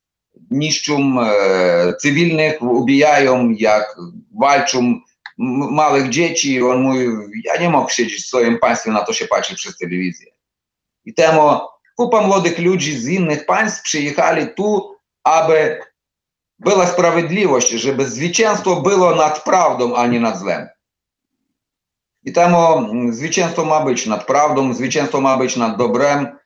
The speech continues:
i zło my-, ma być, będzie zniszczone. Bo jest prekrasny ludzie nie tylko w Ukrainie, w innych państwach, jak i dzisiaj jest przyczetni do tego, nie tylko jak wojskowy,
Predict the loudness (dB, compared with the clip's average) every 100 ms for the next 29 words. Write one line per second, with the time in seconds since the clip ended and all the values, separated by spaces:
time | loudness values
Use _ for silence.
0 | _ _ -8 -6 -2 2 2 2 2 2
1 | 2 0 -2 -4 -4 -6 -8 -12 -20 _
2 | _ _ _ _ _ 0 0 0 -2 -2
3 | -2 -2 -4 -12 _ _ _ _ _ _
4 | -2 2 4 4 4 2 2 0 2 2
5 | 2 0 0 0 0 -2 -4 -4 -2 -2
6 | 0 -2 -2 -2 -2 -2 -2 -4 -2 0
7 | 0 -4 -6 -4 -4 -6 -2 -2 0 -2
8 | -6 _ _ _ -6 2 2 2 -2 -4
9 | -4 0 0 2 0 0 0 0 2 0
10 | -2 0 -2 0 2 2 0 -4 -2 0
11 | 2 2 0